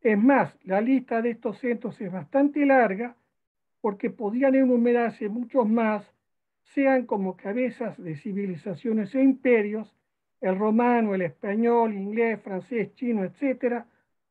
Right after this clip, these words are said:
o de países como París, Madrid, Londres o Roma,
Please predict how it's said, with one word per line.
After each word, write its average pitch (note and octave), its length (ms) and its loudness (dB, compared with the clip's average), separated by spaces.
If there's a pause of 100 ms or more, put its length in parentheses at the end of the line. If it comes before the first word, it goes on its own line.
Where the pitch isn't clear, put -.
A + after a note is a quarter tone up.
(140)
o A#3+ 120 2
de D#4 100 0
países B3+ 600 2
como G3+ 320 -2
París, A#3+ 360 -2
Madrid, A3 600 -2
Londres A3+ 580 -4
o G3 140 -6
Roma, A3+ 500 2